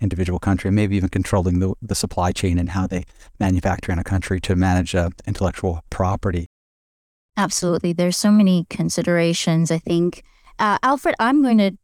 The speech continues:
Speaker 2: pick up on what you said, which, um, you mentioned supply chain. Um, what is the state of the, the global supply chain today? I know the pandemic has,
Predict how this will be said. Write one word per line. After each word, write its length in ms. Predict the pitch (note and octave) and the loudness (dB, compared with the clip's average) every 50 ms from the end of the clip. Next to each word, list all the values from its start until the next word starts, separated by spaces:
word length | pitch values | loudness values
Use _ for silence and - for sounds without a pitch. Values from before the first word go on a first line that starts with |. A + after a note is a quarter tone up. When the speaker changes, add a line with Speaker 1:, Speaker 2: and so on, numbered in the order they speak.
| _ _ _ _ _ - | _ _ _ _ _ -4
Speaker 2:
pick 180 | - G#3+ - | -4 -2 0
up 180 | - F#3+ E3 - _ | 0 -2 -2 -2 _
on 140 | - F3+ F3+ | 0 0 2
what 120 | F3 - | 2 0
you 120 | - F#3+ G3 | 0 0 0
said, 380 | F#3 - F#3+ F3 F3 E3+ E3 | 0 0 0 0 0 0 0
which, 380 | E3 F3 F3+ E3 - - - - - _ _ _ _ _ _ _ | 0 -2 -2 -2 -4 -6 -10 -10 -12 _ _ _ _ _ _ _
um, 300 | F#3+ F#3+ F#3+ F#3 F#3 F#3+ | -2 0 2 2 2 2
you 80 | G3 G3+ | 2 2
mentioned 420 | G3 G3+ G#3+ A#3+ - - A3+ A3 | 2 2 2 0 0 0 -2 -2
supply 440 | - - G#3+ - - - F3+ F#3 F3+ | -2 -6 -8 -8 -4 -2 0 0 0
chain. 460 | F3+ - - D3+ C#3+ C#3+ C#3 - - - _ _ _ _ _ _ _ _ _ _ | 0 -2 -4 -2 -2 0 -2 -2 -4 -8 _ _ _ _ _ _ _ _ _ _
Um, 400 | F3+ F3+ F3 F3 E3+ E3+ E3+ - - | 0 0 2 2 2 0 0 -2 -2
what 280 | - A#3+ G#3 C4 D#4 D4 | -2 0 2 2 2 2
is 160 | E4 F4+ C4 | 2 0 0
the 100 | - F#3+ | 0 -2
state 300 | F3 - - F#3+ F3 F3+ | -2 -2 -2 0 0 2
of 160 | F3 E3+ E3 | 0 0 0
the, 220 | - F3 E3 D#3 - | 0 0 0 0 0
the 120 | G3+ F#3 - | -2 -4 -4
global 440 | - - E3+ F3 E3+ D#3 F3 E3+ | -2 0 0 0 2 2 0 0
supply 400 | E3 - F3+ - - - E3+ E3 | 0 -2 -4 -6 -4 -2 -2 -2
chain 300 | E3 - - E3+ E3 E3 | -2 -2 -2 -2 -2 -2
today? 420 | - - F3 E3+ F3 E3+ D#3+ D#3+ D#3+ - | -2 -2 -2 0 0 2 2 0 0 0
I 80 | F3 | 0
know 380 | F3+ F3+ F3+ F3+ F3+ F3 F3+ F3+ | 2 2 2 2 2 2 0 0
the 140 | E3+ G3 - | -2 -2 -4
pandemic 680 | - - F#3+ F3 F3 E3 F3 E3+ E3+ E3+ E3+ E3+ - - | -4 -2 -2 0 0 0 0 0 2 2 0 0 -2 -4
has, 480 | - - E3 E3 E3 E3 D#3 - - | -4 -2 0 0 0 0 -2 -4 -8